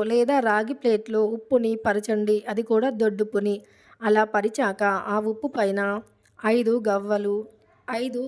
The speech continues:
గోమతి చక్రాలు, ఒక్క రూపాయి కాయిను, చిటికెడు పచ్చ కర్పూరం, ఇవన్నీ కూడా ఉప్పుపై వేసి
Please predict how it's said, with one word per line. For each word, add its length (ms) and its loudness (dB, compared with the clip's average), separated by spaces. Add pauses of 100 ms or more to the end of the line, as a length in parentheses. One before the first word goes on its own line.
(100)
గోమతి 500 -6
చక్రాలు, 600 -10 (480)
ఒక్క 320 -2
రూపాయి 460 2
కాయిను, 420 0 (480)
చిటికెడు 480 0
పచ్చ 360 -2
కర్పూరం, 640 -2 (380)
ఇవన్నీ 460 -2
కూడా 380 2 (540)
ఉప్పుపై 540 -4
వేసి 400 -6